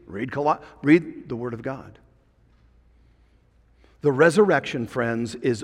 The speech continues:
all about God and what God has done and what God is doing and going to do.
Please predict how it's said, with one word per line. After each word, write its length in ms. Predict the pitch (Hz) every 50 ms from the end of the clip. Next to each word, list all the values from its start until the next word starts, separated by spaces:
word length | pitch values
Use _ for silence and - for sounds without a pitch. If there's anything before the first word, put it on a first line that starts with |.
| - -
all 320 | - 127 135 143 147 143
about 360 | 143 127 135 131 131 107 107
God 440 | - 127 113 107 98 92 92 92 - - - _ _ _ _ _ _ _ _ -
and 120 | 127 113 107
what 280 | 104 98 101 _ -
God 260 | - 151 151 151 143
has 220 | 127 131 123 101 -
done 340 | - 120 101 85 85 85 - _ _ _ _ _ _ _ _ _ _ _ _ _ _ -
and 160 | 139 135 135
what 180 | 127 123 127 -
God 500 | - 151 147 156 160 165 156 151 - -
is 240 | 139 131 117 101 98
doing 440 | 101 120 120 110 104 98 90 80 - - - _ _ _ _ _ _ _ _ -
and 240 | 143 147 143 135 110
going 340 | 131 131 139 147 151 151 143
to 120 | - 131
do. 300 | 104 104 110 101 92 82